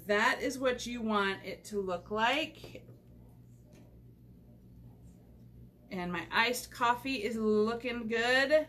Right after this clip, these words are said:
Same thing here. Nice and creamy, dripping off there. So people ask me all the time, they send me pictures and they're like, "What did I do wrong?" And I will say, usually it is because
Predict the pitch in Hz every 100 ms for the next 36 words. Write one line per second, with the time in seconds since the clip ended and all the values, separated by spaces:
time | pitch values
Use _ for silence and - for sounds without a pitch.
0 | - - - - 214 233 220 254 254 254
1 | 240 240 269 302 - - - - - -
2 | - - 185 202 214 247 220 262 254 262
3 | 269 214 185 185 - 220 233 220 - 196
4 | 185 208 269 254 - - - - - -
5 | - - - - - - - 175 208 240
6 | 240 233 233 269 262 262 277 277 254 247
7 | 214 226 220 254 - 254 254 254 247 240
8 | 233 226 226 220 311 359 370 370 359 359
9 | 359 349 339 311 294 294 - - - -
10 | - - 208 - 214 233 269 285 294 254
11 | 233 254 269 269 294 285 285 214 262 226
12 | 277 - 254 226 226 220 226 220